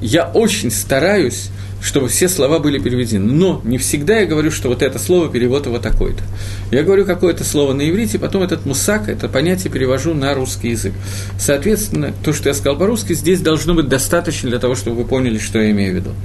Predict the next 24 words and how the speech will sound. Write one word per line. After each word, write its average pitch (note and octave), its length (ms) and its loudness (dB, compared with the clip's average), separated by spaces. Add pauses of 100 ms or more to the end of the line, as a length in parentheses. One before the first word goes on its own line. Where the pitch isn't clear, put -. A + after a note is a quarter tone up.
(760)
Так D3+ 140 0
вот, C4 260 2 (440)
когда D3+ 320 2
Всевышний G3 460 0
гов-, D3 260 0
когда D3+ 260 2
мы F3 80 2
благодарим D3+ 360 0
Всевышнего C#3+ 600 0 (220)
и B2+ 120 0 (640)
привлекаем D3 1200 0
к - 40 -4
себе F#2+ 280 0
гашпау D#3 480 2
влияния C3+ 720 0 (560)
Всевышнего A#2 680 2 (100)
на A2 180 2
то, F#3 220 2
чтобы B2 260 -2
мы C3 140 0
могли D#3 320 2
учить - 280 -4
Тору C3 240 2
лишма G3+ 520 0